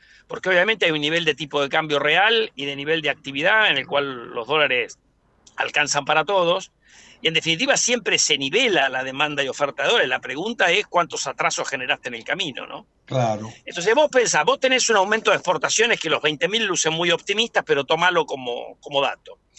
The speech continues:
Speaker 2: Sí.
Speaker 1: El gobierno, eh, porque autoriza ciras, pero después no autoriza los pagos, eh, ha hecho que el sector privado se endeude en, en más de veinte mil millones de dólares por arriba de lo que es normal. Ahí ya, si quisieras a-,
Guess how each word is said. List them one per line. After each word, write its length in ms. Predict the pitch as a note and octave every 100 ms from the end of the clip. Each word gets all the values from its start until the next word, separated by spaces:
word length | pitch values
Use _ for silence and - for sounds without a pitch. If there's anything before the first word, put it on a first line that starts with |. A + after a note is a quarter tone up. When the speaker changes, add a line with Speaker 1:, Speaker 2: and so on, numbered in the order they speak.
| - - -
Speaker 2:
Sí. 100 | B2+ B2+ _ _
Speaker 1:
El 120 | - G3
gobierno, 720 | B3 E4 D#4 D4 A3+ F#3+ - -
eh, 340 | E3 D#3 - - _ _ _
porque 420 | D3 C3 D#3 D#3
autoriza 600 | D#3 D3 E3+ G#3 A#3+ A#3+
ciras, 340 | A3 B3+ A#3 -
pero 140 | D3
después 200 | C#3 G3+
no 60 | F#3+
autoriza 360 | E3 F#3 F3 F#3
los 140 | F3
pagos, 600 | B3+ A#3 G#3 A#3 A#3+ - -
eh, 140 | D3+
ha 100 | D#3+
hecho 240 | G3 G#3 F#3+
que 60 |
el 60 | C#3+
sector 360 | D#3+ - F3+
privado 540 | F3+ G3 G#3 A3 A#3 A#3+
se 160 | -
endeude 420 | D#3+ D#3 F#3 G3+ G3
en, 140 | F3+ -
en 100 | D#3
más 220 | G3 G3
de 80 | F3+
veinte 280 | D3+ C#3+
mil 160 | E3 F#3+
millones 380 | F3+ D3+ F3 E3
de 40 |
dólares 240 | F#3 G3+ D3
por 140 | D3+
arriba 320 | C#3+ E3+ G3+ F3+
de 60 |
lo 120 | C#3+
que 80 | C3+
es 80 | C3
normal. 400 | C#3+ C#3 A#2+ A2
Ahí 200 | D3+ G#3+
ya, 260 | - A3+ - _ _ _ _ _ _ _
si 160 | - -
quisieras 480 | C3+ A3 A#3 F#3
a-, 80 | F3+